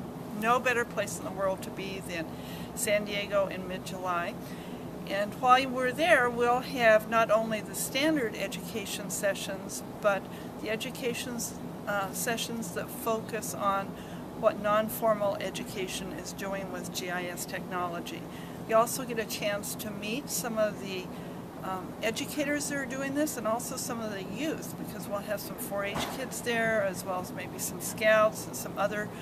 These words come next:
um, students from different organizations. They'll be able to talk to, um, user conference attendees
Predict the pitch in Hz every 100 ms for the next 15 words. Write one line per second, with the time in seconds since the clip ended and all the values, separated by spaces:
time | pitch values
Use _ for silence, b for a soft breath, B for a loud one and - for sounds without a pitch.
0 | B B B - - 196 190 - - 240
1 | 240 254 - 220 202 196 - 165 196 202
2 | - 202 196 - 214 214 202 202 196 -
3 | - - - 214 220 - - 196 190 -
4 | B B B - - 196 196 190 202 233
5 | 262 - 254 240 240 220 196 - 226 226
6 | 226 233 233